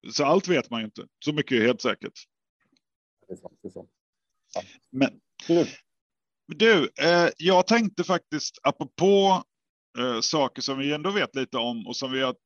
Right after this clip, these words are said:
Speaker 1: vi har touchat på det några gånger, och det är ju det här med f-, aktiv förvaltning. Jag tänkte bara dela några bilder om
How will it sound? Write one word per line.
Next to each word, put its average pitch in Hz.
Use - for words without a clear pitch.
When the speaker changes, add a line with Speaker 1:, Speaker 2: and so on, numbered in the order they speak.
Speaker 1:
vi 135
har 147
touchat 170
på 175
det 131
några 127
gånger, 123
och 127
det 156
är 175
ju 147
det 139
här 135
med 120
f-, -
aktiv 120
förvaltning. 120
Jag 139
tänkte 175
bara 160
dela 156
några 139
bilder 160
om 135